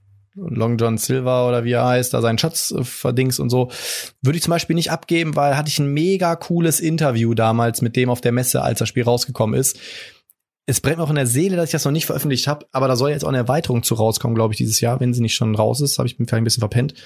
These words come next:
Und auch da würde ich niemals abgeben, das Spiel. Ich hab's, ich find's auch cool, wir haben's auch ein paar Mal gespielt. Ich mag das Spiel irgendwie, so dieses mit dem Rumgekritzel oder so.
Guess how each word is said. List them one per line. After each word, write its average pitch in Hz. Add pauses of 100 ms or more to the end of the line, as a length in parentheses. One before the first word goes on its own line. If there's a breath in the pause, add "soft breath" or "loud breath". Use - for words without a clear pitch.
(540 loud breath)
Und 131
auch 117
da 151
würde 131
ich -
niemals 160
abgeben, 147
das 104
Spiel. 104
Ich 98
hab's, -
ich 151
find's 196
auch -
cool, 240
wir 165
haben's 160
auch 151
ein 151
paar 165
Mal 165
gespielt. -
Ich -
mag 117
das -
Spiel 104
irgendwie, 101
so 101
dieses 104
mit 117
dem 117
Rumgekritzel 135
oder 131
so. 131